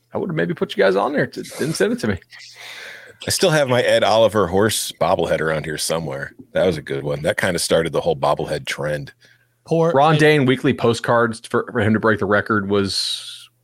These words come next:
Speaker 1: was
Speaker 2: Good,
Speaker 1: pretty,
Speaker 2: yep.
Speaker 1: pretty good. Uh, West Virginia sent out, uh, a record for Jeff Hostetler, um, called Old Hoss to remind people, which is kind of, like, there's some pretty wild ones. Um,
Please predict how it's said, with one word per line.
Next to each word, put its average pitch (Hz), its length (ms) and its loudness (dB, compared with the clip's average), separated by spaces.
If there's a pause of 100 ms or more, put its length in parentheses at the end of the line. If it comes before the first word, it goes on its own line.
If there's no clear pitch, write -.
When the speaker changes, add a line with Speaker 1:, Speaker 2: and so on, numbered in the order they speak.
Speaker 1:
was 117 100 -4
Speaker 2:
Good, 95 120 2
Speaker 1:
pretty, 98 280 0
Speaker 2:
yep. 95 200 0 (120)
Speaker 1:
pretty 117 160 2
good. 104 540 4 (180)
Uh, 92 360 0 (500)
West 170 180 4
Virginia 165 320 2
sent 160 220 2
out, 131 320 2
uh, 107 200 4
a 107 100 2
record 104 640 0
for 113 160 -2
Jeff 135 340 2
Hostetler, 98 720 -2 (800)
um, 87 400 -4
called 107 280 2
Old 123 260 4
Hoss 117 460 0 (360)
to 110 100 -2
remind 101 300 2
people, 120 260 0
which 107 180 -2
is 98 120 -10 (240)
kind 107 200 -2
of, - 60 -4
like, 123 120 2
there's 156 160 2
some 165 120 0
pretty 147 180 2
wild 101 320 2
ones. 98 480 -4 (120)
Um, 90 400 -2